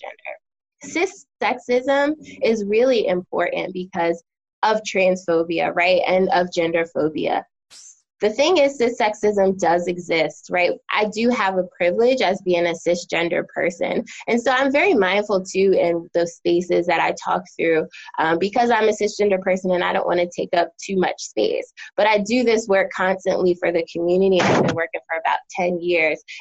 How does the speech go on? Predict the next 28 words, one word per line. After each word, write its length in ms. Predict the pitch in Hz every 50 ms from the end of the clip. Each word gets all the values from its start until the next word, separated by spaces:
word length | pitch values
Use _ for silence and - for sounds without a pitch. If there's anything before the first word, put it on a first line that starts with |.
| -
And 160 | - 196 196 202
so 180 | 226 208 202 208 -
talking 300 | 262 247 330 - 403 359
about 300 | 247 190 185 - - -
cis 260 | - - 196 196 -
sexism 580 | - 185 190 185 - - 190 190 185 185 180 175
is 120 | 175 175
really 300 | 180 185 185 185 185 180
important 500 | 175 185 185 _ - 190 226 - - 202
because 340 | 196 202 202 - 175 180 180
we 120 | 190 196 185
do 260 | 190 - 196 220 247
have 320 | 240 - 190 190 185 185
certain 420 | 185 - - 165 165 - - 175 170
privileges 800 | - - 185 185 220 240 233 208 185 180 - 180 170 165 170 185 - - - - - -
that 140 | 220 220
someone 440 | 226 - 240 240 247 240 233 226 226
who 200 | 240 226 226 220
is 340 | 214 - - 190 190 - -
transgender 760 | - - 233 233 262 311 - - 208 208 202 190 190 185 190 190 - _ _ _ -
does 220 | 190 190 190 185
not 260 | 185 185 175 160 143 - -
have. 480 | - - 180 202 208 - - - - - _ - - - - -
And 120 | 196 202
so 220 | 196 - 202 185
that 240 | 185 196 196 190 - -
access 720 | 180 190 220 233 - - - 202 190 185 185 185 - - -
to 320 | - 208 196 190 185 180